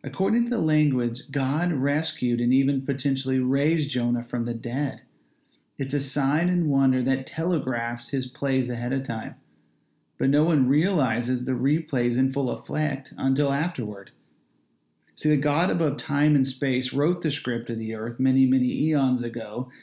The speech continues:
and he knows the past, present, and future, and when it comes to the power of God on display in Jesus.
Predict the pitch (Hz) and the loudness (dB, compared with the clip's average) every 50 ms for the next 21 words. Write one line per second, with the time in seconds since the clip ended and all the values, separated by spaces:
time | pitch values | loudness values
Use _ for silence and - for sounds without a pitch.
0 | - _ - 127 147 147 147 143 143 127 139 135 - - 139 131 143 156 151 - | -14 _ 0 2 2 4 4 4 2 2 0 -2 -2 -2 -2 -2 -2 -2 -4 -4
1 | - 135 120 117 117 123 127 123 120 123 - 170 170 156 - - 120 117 117 117 | -2 -2 -2 0 0 0 0 0 0 -2 -2 -2 -2 0 -2 -4 -4 -6 -6 -8
2 | - - - _ - 135 156 151 131 - - - 156 156 165 175 160 156 151 143 | -12 -20 -12 _ 0 2 2 4 2 0 -2 -2 0 0 0 0 0 -2 -2 -2
3 | 143 147 - 135 147 151 160 160 151 139 123 117 123 131 120 117 123 127 127 123 | -4 -4 -6 -4 -2 -2 0 0 0 0 -2 -2 -2 -2 -2 -2 -2 -2 -2 -2
4 | 120 131 131 - - 123 120 120 123 135 135 135 123 127 160 185 202 180 123 85 | -2 -4 -4 -6 -6 -4 -2 0 2 2 2 2 2 0 0 0 -2 -2 -6 -8
5 | - - - - - | -10 -12 -14 -14 -16